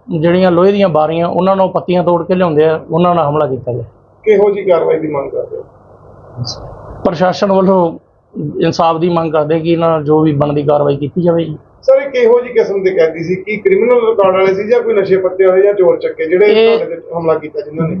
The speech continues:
Speaker 1: ਜਿਨ੍ਹਾਂ ਬੰਦੀਆਂ ਵੱਲੋਂ ਹਮਲਾ ਕੀਤਾ ਗਿਆ, ਇਹ ਤਕਰੀਬਨ ਇਹਨਾਂ ਵਿੱਚੋਂ ਤਿੰਨ ਸੌ ਦੋ ਦੇ ਮਾਮਲੇ ਵਾਲੇ ਕੈਦੀ ਸ਼ਾਮਲ ਸਨ।
Speaker 2: ਕੋਈ ਗੈਂਗਸਟਰ ਗਰੁੱਪ ਵੀ ਸੀਗਾ ਇਹਦੇ ਵਿੱਚ?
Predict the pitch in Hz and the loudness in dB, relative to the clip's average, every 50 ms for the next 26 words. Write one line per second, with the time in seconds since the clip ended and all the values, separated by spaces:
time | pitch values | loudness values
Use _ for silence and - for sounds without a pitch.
0 | - 170 151 175 180 220 226 208 202 190 185 190 185 185 190 190 165 170 175 196 | -2 0 0 2 2 2 2 2 2 2 2 2 4 4 2 2 2 2 0 0
1 | 202 196 180 180 151 - 170 165 165 170 - - 202 202 190 - - 185 - 185 | 0 0 0 -2 -2 -2 -2 0 0 0 -2 0 0 -2 0 0 -4 -4 0 0
2 | 185 185 175 196 190 202 196 196 202 196 185 185 - 180 180 180 180 180 196 - | 0 0 2 2 2 2 2 2 2 2 0 0 0 0 2 2 2 0 -2 -4
3 | _ _ _ _ _ - - 185 185 175 - 190 180 165 156 160 170 175 175 180 | _ _ _ _ _ -2 0 0 0 0 0 0 0 2 2 2 2 4 2 2
4 | 175 170 165 165 165 165 165 160 160 156 - 160 156 143 151 156 151 165 - - | 2 2 0 2 2 2 2 2 2 0 0 0 0 0 -2 -4 -6 -6 -12 -18
5 | - _ _ - - - 127 - 156 151 151 147 139 156 160 175 202 - 247 240 | -20 _ _ -20 -16 -12 -6 -2 -2 -2 -2 -2 -2 -2 -2 -2 0 0 0 2
6 | 185 196 180 180 175 - 226 226 226 220 226 226 - - - 226 214 - 427 415 | 2 2 2 0 0 2 2 2 4 4 2 2 0 -2 -8 -10 -8 -6 -2 0
7 | 440 415 403 403 381 - 370 | 2 2 2 2 0 -2 -4